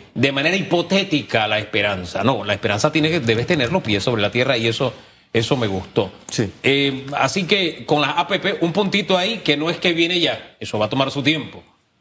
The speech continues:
Speaker 1: Y lo que dejó fue unos dos proyectos, aspiramos, antes que termine el gobierno. Ya eso les abre un respiro de no tener esa presión con, con ese tema.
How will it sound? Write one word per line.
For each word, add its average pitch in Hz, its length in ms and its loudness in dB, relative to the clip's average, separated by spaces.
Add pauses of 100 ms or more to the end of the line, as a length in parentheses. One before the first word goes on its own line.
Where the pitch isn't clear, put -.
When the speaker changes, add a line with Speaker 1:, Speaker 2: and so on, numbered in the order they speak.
(160)
Speaker 1:
Y 220 120 4
lo 202 160 0
que 170 120 2
dejó 156 240 0
fue 175 340 -2
unos 170 340 0
dos 190 480 -2
proyectos, 165 520 2
aspiramos, 131 480 -2
antes 131 220 -2
que 117 120 0
termine 110 260 0
el 113 80 0
gobierno. 117 320 0 (320)
Ya 156 160 4
eso 180 160 -6
les 151 100 -2
abre 143 220 2
un 165 100 2
respiro 156 440 2
de 139 100 2
no 117 100 -2
tener 123 160 0
esa 123 220 2
presión 110 320 -2
con, 110 260 -2 (460)
con 120 200 2
ese 117 280 0
tema. 156 320 -2